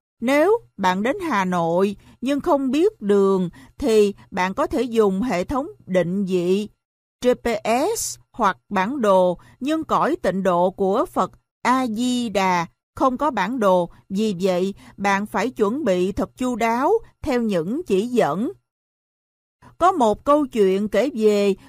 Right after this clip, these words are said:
một vị tu sĩ sống trong hang động trên một ngọn núi rất cao. Ông ấy thực hành miên mật, nhưng sau khi chết,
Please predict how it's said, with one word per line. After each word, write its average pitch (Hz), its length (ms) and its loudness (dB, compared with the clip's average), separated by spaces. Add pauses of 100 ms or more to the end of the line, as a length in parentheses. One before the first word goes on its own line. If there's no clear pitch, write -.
một 208 260 0
vị 202 260 4
tu 285 260 -2
sĩ 214 340 -4
sống 311 260 -2
trong 269 200 -2
hang 254 280 -4
động 180 340 0
trên 254 160 0
một 175 300 -2
ngọn 175 480 -2
núi 262 380 2
rất 359 160 -4 (120)
cao. 240 360 0 (380)
Ông 262 220 2
ấy 269 360 0
thực - 160 -4
hành 190 200 -2
miên 262 260 -2
mật, 190 180 0 (260)
nhưng 294 220 -2
sau 285 220 -2
khi 277 420 -4
chết, 285 320 0